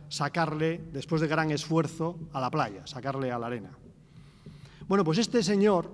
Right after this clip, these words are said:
en vez de agradecer al servicio de salvamento su actividad y pedir disculpas por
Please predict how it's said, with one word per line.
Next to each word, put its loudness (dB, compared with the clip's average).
en 4
vez 8
de 4
agradecer 2
al -2
servicio 2
de -2
salvamento 0
su 0
actividad 2
y 2
pedir 4
disculpas 0
por -2